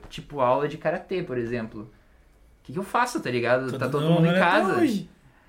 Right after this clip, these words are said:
Speaker 1: E aí, é, aí, tipo, a gente ajudava com consultoria, fazia, ajudava as pessoas a, a repensar sua vida num mundo que, ah, era, tava praticamente cem por cento online.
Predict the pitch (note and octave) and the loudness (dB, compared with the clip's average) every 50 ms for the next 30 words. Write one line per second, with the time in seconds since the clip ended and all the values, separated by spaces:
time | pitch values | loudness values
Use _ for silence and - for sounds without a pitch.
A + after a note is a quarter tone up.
0 | _ - _ - C3+ C3+ C#3 C#3 C#3 C3+ C3+ C3+ C3+ C3+ D#3 G3 G#3 G#3+ A#3 C#4+ | _ -16 _ -4 -2 0 2 2 2 2 2 2 2 2 2 6 6 6 6 6
1 | D#4+ C4 F3 D#3 D3 D3 E3 D#3+ D3+ - F3+ E3 E3+ E3+ D#3 D3+ D3+ D3+ F3 D#3 | 4 2 2 2 0 0 -2 -4 -6 -8 -8 -4 -2 0 0 0 -2 -6 -8 -10
2 | - - D#3+ C#3+ D3 C3 C#3 B2+ C3 B2+ B2+ B2 - C#3+ B2+ D3 D3 B2+ - D#3 | -8 -4 -2 -2 -2 -2 -2 -2 0 0 0 -4 -8 -10 -10 -10 -12 -12 -12 -8
3 | - A3 A#3 G#3+ F#3 G3+ A3 G3+ E3+ - - A2+ G#2+ G#2 G#2+ A2 A2+ A#2+ A#2+ A#2+ | -4 -4 -4 -4 -4 -6 -4 -4 -6 -6 -6 -8 -8 -6 -4 -2 -2 0 0 0
4 | A#2+ A#2+ A2+ A2+ G#2+ - A2+ A2 A2 - A2 A2 A2 A#2 A#2 - B2+ - C#3 C3 | -2 -2 -2 -4 -6 -6 -6 -8 -8 -6 -6 -6 -6 -6 -8 -12 -12 -10 -8 -4
5 | B2 D3 D3 D3 C#3+ C3+ D3+ C#3+ - F3 F3 E3+ E3 - D3 D3+ - G3+ F3+ D3+ | -2 -2 -2 -2 -4 -4 -6 -6 -6 -6 -6 -6 -4 -4 -4 -2 -2 -2 -4 -2
6 | C#3 D3 D3+ E3 F3 F3+ F3+ F#3 F#3+ G3 G3 F#3+ E3+ E3 F3 F3 F#3 F#3 - G3 | -4 -6 -4 -4 -4 -4 -6 -8 -8 -8 -8 -6 -6 -6 -6 -6 -8 -10 -8 -10
7 | F#3+ F#3 F#3+ G3 G3+ - - - _ _ _ - - C3 C3 C3 C3 C3+ C3 B2+ | -10 -8 -10 -10 -12 -12 -16 -20 _ _ _ -16 -10 -8 -6 -6 -6 -6 -4 -2
8 | B2+ C#3 C3+ C3+ B2 - C#3 A#2 A#2+ A#2+ C#3 B2+ - - C3 B2 A#2+ - - B2+ | -4 -4 -4 -8 -4 -4 -4 -4 -2 -6 -8 -10 -8 -10 -10 -10 -10 -10 -12 -12
9 | B2+ C#3+ B2 - C#3 B2 C#3 C#3+ D#3 F3 F#3 G3 G#3+ F#3 C3 | -12 -12 -10 -10 -12 -10 -10 -8 -6 -4 -4 -4 -6 -8 -10